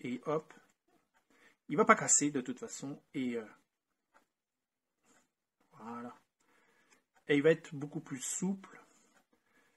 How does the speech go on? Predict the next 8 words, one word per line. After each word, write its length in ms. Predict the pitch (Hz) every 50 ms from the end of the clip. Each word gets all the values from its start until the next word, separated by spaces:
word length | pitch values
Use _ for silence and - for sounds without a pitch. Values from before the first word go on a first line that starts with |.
| _ _ _ _ _ _ _
à 80 | - 147
utiliser 640 | 143 127 127 - 160 139 131 127 117 113 107 101 - - - - - _ - - -
parce 160 | 123 113 -
qu'on 340 | - 131 127 147 - 156 143
l'utilise 540 | 160 180 165 - 165 156 185 185 190 -
finalement 640 | - - 165 151 151 151 156 156 160 170 175 156 - - _ _ _ _ - - - _ _ _
assez 320 | - 196 180 - - 190 165
bas, 400 | 139 143 151 165 208 240 -